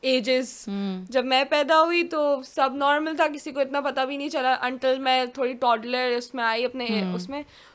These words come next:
Speaker 1: तो I used to play, मैं अक-, अकले-, अकलौती बेटी थी मैं घर पे,
Speaker 2: हम्म।
Speaker 1: कोई मेरे साथ होता तो था नहीं। तो बाबा is at work और मम्मा अपना काम कर रही हैं और मैं अकेले बैठी हुई खुद ही, खुद ही में खेले जा रही हूँ। तो अगर बच्चा अकेला खेल भी रहा होता है, obviously वो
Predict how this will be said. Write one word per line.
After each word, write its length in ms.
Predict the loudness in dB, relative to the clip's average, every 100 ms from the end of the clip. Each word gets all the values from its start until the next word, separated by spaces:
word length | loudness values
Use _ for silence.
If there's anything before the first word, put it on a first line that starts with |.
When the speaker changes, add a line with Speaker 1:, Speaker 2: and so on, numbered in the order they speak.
| _
Speaker 1:
तो 420 | 2 2 2 -4 -12 -6
I 20 | -4
used 260 | -4 -6
to 100 | -10
play, 340 | -4 2 2 2
मैं 120 | 2 2
अक-, 160 | 0
अकले-, 500 | -8 -10 -8 -4 -4 -2
अकलौती 380 | 0 0 0 0
बेटी 260 | -2 -2
थी 140 | -6 -6
मैं 120 | -4
घर 120 | -2
पे, 0 |
Speaker 2:
हम्म। 240 | -2 -2 -2
Speaker 1:
कोई 120 | -4
मेरे 180 | -4 -2
साथ 220 | 0 0
होता 220 | -4 -6
तो 120 | -6
था 220 | -6 -8
नहीं। 160 | -8 -12 _ _ _ _ _ -6
तो 280 | -6 -6
बाबा 340 | -4 -2 0 0
is 120 | 0
at 140 | -2
work 580 | -4 -4 0 0 0 -4
और 180 | -6 -6
मम्मा 480 | -8 -6 -4 -2 -2
अपना 320 | -4 -8 -8
काम 320 | -4 -2 -2
कर 220 | -6 -8 -8
रही 260 | -10 -10
हैं 160 | -10 -12
और 100 | -12
मैं 200 | -10 -8
अकेले 280 | -8 -6 -4
बैठी 280 | -4 -6
हुई 120 | -10 -10
खुद 220 | -8 -8
ही, 60 |
खुद 180 | -6 -6
ही 60 | -6
में 140 | -8
खेले 280 | -6 -4 -2
जा 160 | -2 -4
रही 140 | -6
हूँ। 100 | -16 _ -20 -20 -10
तो 60 | -6
अगर 160 | -2
बच्चा 340 | -2 0 4 4
अकेला 420 | 2 -4 -2 -2
खेल 280 | -2 -4 -4
भी 120 | 0
रहा 120 | 0
होता 260 | 0 0 -2
है, 80 |
obviously 320 | -2 -6 -8 -8
वो 240 | -8